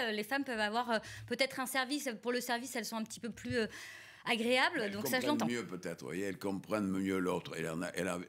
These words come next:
Speaker 2: dans la vie, c'est important, c'est de comprendre l'autre, autant dans la vie commerciale que, que dans la vie en général.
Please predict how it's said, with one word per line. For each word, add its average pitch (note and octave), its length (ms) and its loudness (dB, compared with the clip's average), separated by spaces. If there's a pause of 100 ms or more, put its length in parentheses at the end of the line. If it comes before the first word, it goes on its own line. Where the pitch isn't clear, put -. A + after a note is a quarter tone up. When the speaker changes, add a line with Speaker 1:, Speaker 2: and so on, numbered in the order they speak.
(320)
Speaker 2:
dans F#2+ 140 0
la F#2 80 2
vie, A#2 120 4
c'est G2+ 120 0
important, F2+ 340 -2
c'est F#2+ 140 -2
de E2 80 -4
comprendre F2 440 0
l'autre, E2 360 -2 (300)
autant F#2 260 -2
dans F2+ 120 0
la E2+ 100 -2
vie E2+ 100 -2
commerciale F2 580 -2
que, D#2 220 -2
que D#2 120 -6
dans D2+ 160 -4
la D2+ 120 -2
vie D2+ 120 -2
en D#2 80 -2
général. C#2+ 380 -4